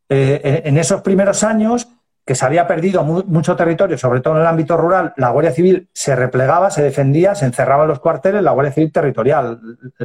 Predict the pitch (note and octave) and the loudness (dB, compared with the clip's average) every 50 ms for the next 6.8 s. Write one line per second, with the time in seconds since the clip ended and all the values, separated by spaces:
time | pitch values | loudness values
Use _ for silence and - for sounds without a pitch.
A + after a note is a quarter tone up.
0 | - _ _ _ _ - B2 A#2+ B2 B2 C3 B2 A#2+ A#2 A2+ A#2 - B2+ A#2 A2+ | -14 _ _ _ _ -2 0 0 0 0 0 0 0 0 0 -2 -2 -4 -4 -2
1 | - - A#2+ C3+ C3 - D#3 D3 D3 D3 D3 D3 D3+ D3+ D3+ D3 C#3+ - - _ | -2 -2 0 0 0 0 0 0 0 0 2 2 4 4 4 2 0 -4 -10 _
2 | _ D3+ C#3 C3 - D3 C3+ C3+ D3+ D3+ C#3+ D3 C#3+ - D#3+ D3+ D3+ D#3 E3+ E3+ | _ -4 -4 -2 -2 -2 0 2 2 2 2 2 0 0 0 0 2 0 0 0
3 | E3 E3 C#3 B2+ A#2+ A#2+ C3 D3+ D3 C3 A#2 B2 B2 - C3+ C3 B2+ B2+ - - | 0 0 0 0 2 2 2 2 2 0 -2 -4 -2 0 0 2 2 2 0 0
4 | - C3 B2 B2 B2+ A#2+ G2+ - - _ _ _ _ _ _ _ - - D3 C#3+ | 0 2 2 2 0 -2 -6 -8 -12 _ _ _ _ _ _ _ -6 -2 -2 -2
5 | C3+ C#3 C#3+ C3+ D3 F#3 F#3 F#3 G3 G#3+ G#3+ - _ _ _ _ _ _ C3+ B2 | -2 0 0 0 2 2 2 2 0 -2 -4 -8 _ _ _ _ _ _ -4 -4
6 | - - D#3 C3+ - A#2+ A#2+ - B2 B2 - C3+ D#3+ E3 - - | -2 -2 -4 -4 -4 -6 -4 -4 -4 -2 0 -2 -2 -2 -6 -12